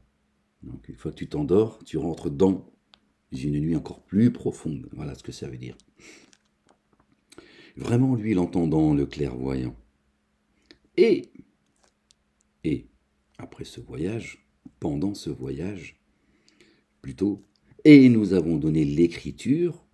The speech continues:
et nous avons donné à Moïse, pardon, l'écriture, que nous avons établie comme guidance pour les Bani Israël, les fils d'Israël.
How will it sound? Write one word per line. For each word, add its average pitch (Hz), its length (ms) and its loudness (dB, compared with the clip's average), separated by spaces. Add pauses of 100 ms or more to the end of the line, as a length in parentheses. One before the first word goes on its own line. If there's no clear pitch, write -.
(2000)
et 120 380 0
nous 85 240 -4
avons 78 240 -2
donné 78 400 -2
à 69 120 -6
Moïse, 107 680 0
pardon, - 460 -10 (960)
l'écriture, 73 760 -6 (520)
que 101 80 0
nous 117 180 0
avons 120 160 0
établie 110 320 -4
comme 92 240 0
guidance 76 920 -6 (1300)
pour 78 160 -6
les 82 80 0
Bani 76 260 0
Israël, - 380 -8
les 65 340 -4
fils - 260 -12
d'Israël. - 720 -12